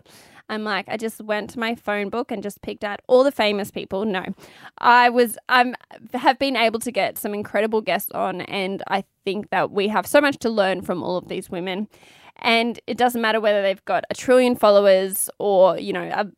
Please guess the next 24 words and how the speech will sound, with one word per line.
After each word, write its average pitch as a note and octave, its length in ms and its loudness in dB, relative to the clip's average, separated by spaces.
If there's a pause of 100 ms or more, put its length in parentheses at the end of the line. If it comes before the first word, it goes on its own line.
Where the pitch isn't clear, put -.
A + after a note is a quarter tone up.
(120)
famous A3+ 800 0 (240)
Z G3 300 -4 (120)
grade G#3 280 0
famous, G3+ 500 -6
Z G#3+ 160 -6
grade G#3 240 0
famous, G3 260 -4
whatever B3 300 2
it A3 60 0
is, G#3 260 0
or G#3+ 220 4
whether G3+ 240 6
they're G3+ 180 4
just, G#3 320 -6
like, G3 180 -2
someone A#3 360 2
I G3 140 0
know G3+ 180 -4
in G3 100 -6
my F#3 160 0
life F#3 420 4
who G3+ 280 -2
inspires F#3 640 -6
me. G3+ 320 -6